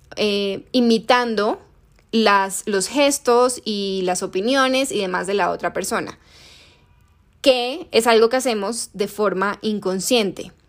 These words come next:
Y cuando hacemos esto, pues obviamente estamos bloqueando nuestra creatividad. No es, no es igual permitirte la creatividad en solitud cuando no estás imitando a nadie, a la, a la, a la creatividad que se genera cuando estás en un grupo y hay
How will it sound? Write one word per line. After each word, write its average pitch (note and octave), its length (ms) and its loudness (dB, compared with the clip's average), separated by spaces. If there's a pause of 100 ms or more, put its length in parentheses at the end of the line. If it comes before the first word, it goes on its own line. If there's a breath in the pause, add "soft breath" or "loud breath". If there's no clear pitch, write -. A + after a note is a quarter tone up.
(260)
Y A3+ 120 -4
cuando G#3 260 2
hacemos D4 400 -2
esto, C#4+ 580 -2
pues G3 220 -2
obviamente G#3 360 -2
estamos G3+ 340 -4
bloqueando F3+ 440 -2
nuestra F3+ 300 -6
creatividad. G3+ 640 0
No G3+ 320 -2
es, G#3 400 -4
no G3+ 160 -6
es F#3+ 120 -6
igual A#3+ 480 0 (460 loud breath)
permitirte G#3 520 2
la F3+ 100 2
creatividad F#3 560 0
en A3 80 -2
solitud A3+ 540 -2
cuando F#3 280 -2
no G#3+ 360 2
estás A#3 400 2
imitando G3 440 -2
a F#3 40 0
nadie, A#3 440 2
a G3 120 0
la, F#3 240 -2
a - 40 -6
la, F3+ 100 0
a - 180 -4
la F3+ 80 0
creatividad F3+ 560 -2
que A3+ 240 -6
se - 160 -4
genera G3+ 400 -2
cuando G#3 180 -6
estás F3 280 -8
en F#3+ 100 -6
un G#3 120 -4
grupo B3 460 2
y G#3 140 -2
hay E3+ 260 -2